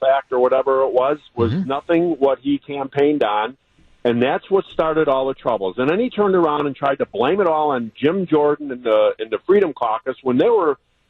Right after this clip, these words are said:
Speaker 1: actually, you know, proposing the same type of health care plan, a free market-based system where you could design your own plan, put it out for bid, and get what you want that you felt you could afford. And Paul Ryan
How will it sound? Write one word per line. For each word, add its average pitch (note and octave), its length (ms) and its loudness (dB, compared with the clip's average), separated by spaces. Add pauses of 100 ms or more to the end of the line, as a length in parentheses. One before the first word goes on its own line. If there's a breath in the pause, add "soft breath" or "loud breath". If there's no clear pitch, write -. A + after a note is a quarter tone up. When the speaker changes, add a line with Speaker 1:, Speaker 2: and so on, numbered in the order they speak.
(200)
Speaker 1:
actually, D3 720 0 (100)
you E3+ 120 2
know, C#3 220 0
proposing F3 560 -2
the D#3+ 140 -2
same F3 180 0
type E3 220 -2
of C#3+ 80 -2
health D3+ 260 -2
care A2 180 2
plan, G#2+ 300 -2
a G2+ 80 -2 (100)
free F#3 200 4
market-based D3 800 0 (440)
system A2 520 -2 (340)
where B2 140 2
you B2+ 120 4
could C3+ 200 -2
design C3 480 0
your D#3+ 160 4
own D#3+ 200 0
plan, C3 520 -2 (120)
put F#3 140 0
it F#3+ 100 2
out D#3+ 220 -4
for C#3+ 140 -8
bid, B2 420 2 (540)
and A#2 200 0
get D#3+ 160 2
what D#3 200 0
you D3 80 2
want B2+ 280 0
that A#2+ 200 -4
you A#2+ 180 -2
felt C#3+ 180 -2
you C3+ 100 -2
could C3 180 0
afford. G#2+ 480 0 (100)
And G#2+ 300 -2
Paul F3 360 0
Ryan D3+ 480 0